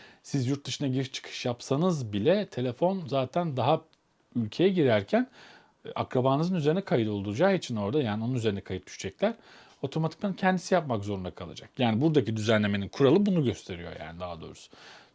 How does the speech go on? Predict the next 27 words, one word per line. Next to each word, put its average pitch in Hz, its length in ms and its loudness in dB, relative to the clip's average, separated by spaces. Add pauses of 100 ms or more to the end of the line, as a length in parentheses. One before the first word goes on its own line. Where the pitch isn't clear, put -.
Dolayısıyla 170 540 6
da 147 60 4
ne 185 80 0
oluyor? 180 440 4 (880)
Yurda 143 280 4
girdikten 135 580 4
sonra 113 260 0
akrabanız 101 580 -4
kaydettirmesi 101 720 -4
gerekiyor. 95 360 -2
Yine 196 140 2
size 104 220 -2
orada 92 240 0
bir - 40 -14
şey 165 180 2
düşmüyor. 92 380 -8
Yani 101 200 -6
size 107 200 -8
bir 95 60 -12
faydası 95 420 -2
olmuyor 98 320 4
bir 92 100 -10
Kasım'dan 80 480 -16
sonra. - 380 -20 (500)
Bir 165 140 2
başka 208 380 6
şey, 190 320 4